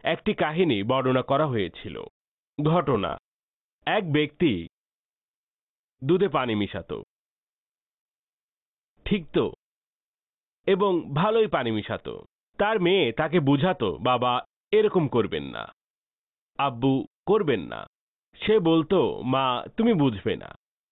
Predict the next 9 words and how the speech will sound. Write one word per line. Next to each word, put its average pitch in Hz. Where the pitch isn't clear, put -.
আর 185
সে 208
দুধে 147
পানি 135
মিলিয়ে 170
বেচত। -
একদিন 156
বন্যা 131
এলো, 131